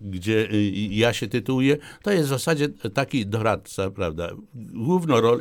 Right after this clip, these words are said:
ja się, powiem szczerze, żebyście tutaj, y, wiedzieli, że w, y, czasach pandemii, jak pandemia się troszeczkę wycofałem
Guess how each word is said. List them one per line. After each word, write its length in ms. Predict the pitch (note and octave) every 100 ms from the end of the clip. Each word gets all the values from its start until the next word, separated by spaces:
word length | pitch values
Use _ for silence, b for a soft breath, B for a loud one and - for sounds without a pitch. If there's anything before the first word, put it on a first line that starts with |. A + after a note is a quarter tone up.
| B2
ja 220 | D3+ D3+
się, 240 | - D3+ D#3+ B
powiem 200 | - C3
szczerze, 520 | B2 - A2+ G#2 C3 A2
żebyście 380 | A#2 G#2 -
tutaj, 240 | A#2+ - A2+ -
y, 160 | A#2 G#2+
wiedzieli, 380 | A2 G#2 G2+ B2 B B
że 200 | A#2 G#2+
w, 200 | G2+ -
y, 420 | B2 A#2 A2+ A#2 - - -
czasach 420 | B2+ C3 C3+ G#2+
pandemii, 460 | - D3+ A2+ F2+ A#2
jak 160 | E3
pandemia 420 | E3 C3+ C3+ C#3+ - B B
się 220 | - C#3+
troszeczkę 500 | C3+ B2+ D3+ - B2
wycofałem 720 | C3+ - A2+ G2 G2 G#2 C3